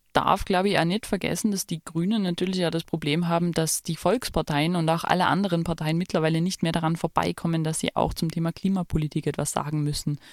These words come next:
Selbst eine A F D, die ja, ähm, ja,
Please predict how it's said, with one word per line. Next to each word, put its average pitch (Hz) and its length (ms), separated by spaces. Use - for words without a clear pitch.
Selbst - 460
eine 160 460
A 160 220
F 170 120
D, 185 320
die 175 240
ja, 160 460
ähm, 156 400
ja, 143 300